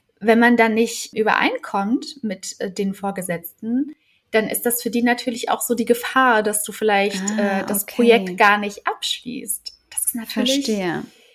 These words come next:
Speaker 1: Puh, aber
Speaker 2: Ja, gut.
Speaker 1: ja, genau,
Speaker 2: Bisschen
Speaker 1: könnte man sich
Speaker 2: teuflisch.
Speaker 1: aber vielleicht,
Speaker 2: <laughs> Aber ja.
Speaker 1: <laughs> könnte man sich vielleicht auch merken, genau.
Speaker 2: Aber wenn ich jetzt da so daran denke, ähm, gehen wir jetzt mal von einem Jahresendgespräch aus. Ich, äh,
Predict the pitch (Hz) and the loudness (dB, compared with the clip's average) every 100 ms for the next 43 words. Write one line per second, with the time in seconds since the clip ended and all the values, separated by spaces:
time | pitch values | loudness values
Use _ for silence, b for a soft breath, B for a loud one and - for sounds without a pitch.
0 | b - 453 370 - 240 233 466 494 415 | b 6 8 8 8 8 8 6 4 4
1 | 254 202 - - 202 180 - - - 320 | 4 4 0 -2 0 0 -2 -10 -6 4
2 | 294 - 311 277 311 262 254 262 302 226 | 6 8 8 8 8 10 10 8 4 4
3 | 294 320 339 320 359 403 - - 254 339 | 2 2 2 4 4 4 4 4 6 6
4 | 285 453 202 190 392 359 320 359 392 403 | 6 6 6 8 6 6 6 8 8 10
5 | 349 - 196 302 302 277 262 202 185 277 | 6 4 0 2 4 4 2 -2 0 2
6 | 220 165 - B B B - 240 247 262 | 2 -2 -10 B B B 4 8 8 8
7 | 269 - 226 - 247 220 240 226 214 208 | 6 6 2 2 2 2 2 2 2 2
8 | 220 254 254 233 233 - 202 202 202 202 | 6 6 6 4 4 4 2 2 2 0
9 | - _ _ - 208 240 294 254 233 220 | -4 _ _ -2 6 8 8 6 4 2
10 | 220 214 214 202 - 190 202 226 226 - | 4 4 4 2 0 6 6 6 4 6
11 | 302 381 262 - - 226 226 - 208 214 | 6 6 2 2 2 2 2 4 4 4
12 | 214 220 - - | 0 -4 -4 -4